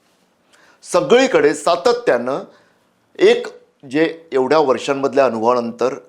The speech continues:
लक्षात येतं, ते एकच की पीडित कोण आहे, अत्याचार कुठे घडले. जसं तिकडे लोणावळ्याच्या प्रकरणात एक मोठं रिसॉर्ट राजकीय नेत्याचं, त्यामुळे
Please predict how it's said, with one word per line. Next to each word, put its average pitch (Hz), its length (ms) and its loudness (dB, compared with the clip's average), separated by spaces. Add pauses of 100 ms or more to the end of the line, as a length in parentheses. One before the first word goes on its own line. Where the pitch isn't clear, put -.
(140)
लक्षात 113 400 -6
येतं, 104 240 -6
ते 120 200 -8
एकच - 460 -10 (1800)
की 196 60 -10
पीडित 240 460 -2
कोण 123 180 2
आहे, 87 260 -12 (2500)
अत्याचार 226 500 0
कुठे 175 240 0
घडले. 104 480 -4 (440)
जसं 131 280 -4
तिकडे 156 400 0 (800)
लोणावळ्याच्या 139 680 0
प्रकरणात 127 440 -4 (280)
एक - 180 -12
मोठं 151 400 -4
रिसॉर्ट 127 480 0
राजकीय 113 340 -2
नेत्याचं, 107 520 -10 (420)
त्यामुळे 139 260 -4